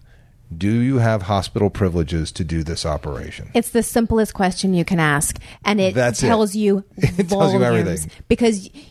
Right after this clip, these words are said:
Speaker 2: you ca-, it sounds kinda dumb, actually, and as a, when I was going through stuff as a patient, I didn't really get it. But here's the deal. Hospitals, especially in an urban area, will not grant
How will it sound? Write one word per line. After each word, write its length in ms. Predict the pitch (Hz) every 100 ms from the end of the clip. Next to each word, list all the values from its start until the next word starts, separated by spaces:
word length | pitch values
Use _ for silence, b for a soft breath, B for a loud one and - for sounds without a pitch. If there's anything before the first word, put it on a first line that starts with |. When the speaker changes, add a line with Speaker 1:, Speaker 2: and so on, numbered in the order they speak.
| -
Speaker 2:
you 200 | 226 240
ca-, 200 | - -
it 80 | 277
sounds 320 | - 339 311
kinda 220 | - 247 185
dumb, 320 | 160 - 302
actually, 480 | 277 294 - 349 330
and 80 | 202
as 140 | 190
a, 60 | 226
when 120 | - 202
I 40 |
was 80 | 190
going 240 | 202 196
through 180 | 202 233
stuff 400 | 220 - - 233
as 100 | 226
a 40 | 185
patient, 400 | - 185 180 247
I 60 |
didn't 160 | 196 190
really 180 | 196 175
get 240 | 165 156
it. 160 | 233 277 B B B -
But 180 | 220 208
here's 260 | 269 247
the 80 | 240
deal. 320 | 220 202 139 B B B B - -
Hospitals, 920 | - - 262 277 359 339 359 381 - - -
especially 640 | - - 202 - 269 269 262
in 180 | 202
an 80 | 190
urban 280 | - 190 247
area, 460 | 262 190 175 165 170 b b
will 220 | 208 214
not 720 | 202 202 202 190 214 285 - 220
grant 480 | 220 226 226 240